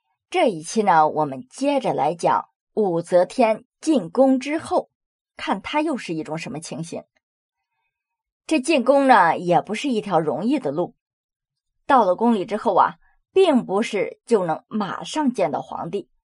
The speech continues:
不仅如此啊，还有很多人进宫之后一辈子都没有见到皇帝。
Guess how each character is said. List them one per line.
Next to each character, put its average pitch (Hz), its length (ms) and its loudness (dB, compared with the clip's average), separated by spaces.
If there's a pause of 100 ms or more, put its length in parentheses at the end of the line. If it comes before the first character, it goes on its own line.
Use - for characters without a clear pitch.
(720)
不 - 120 -2
仅 180 200 0
如 175 160 -4
此 - 220 -10
啊， 87 160 -2 (480)
还 262 180 4
有 339 140 2
很 180 360 2
多 294 160 6
人 226 220 6
进 254 180 0
宫 233 200 0
之 233 80 0
后 247 320 0
一 233 280 -2
辈 359 360 2
子 - 320 -8
都 196 120 2
没 185 120 0
有 151 120 0
见 180 220 -2
到 147 80 0
皇 147 260 -8
帝。 170 220 -12